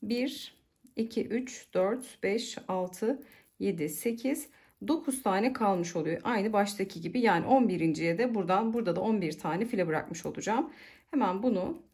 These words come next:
bakın şöyle tutalım. Hem öndekine takacağım hem de arkadakine. Bu sayıları bu şekilde ayarlamış olacağız. Yani üçe böleceğiz, e, bu kısmı, sap yerleştireceğimiz noktayı.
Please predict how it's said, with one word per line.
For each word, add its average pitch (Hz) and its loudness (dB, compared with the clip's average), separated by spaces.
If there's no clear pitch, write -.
bakın 170 -8
şöyle 170 -6
tutalım. 226 0
Hem 294 2
öndekine 240 2
takacağım 180 -2
hem 214 -2
de 202 0
arkadakine. 185 -2
Bu 392 -2
sayıları 269 2
bu 302 0
şekilde 220 -2
ayarlamış 214 0
olacağız. 226 0
Yani 247 2
üçe 233 0
böleceğiz, 175 0
e, 165 2
bu 226 -4
kısmı, 180 -2
sap 226 -4
yerleştireceğimiz 180 0
noktayı. 214 -4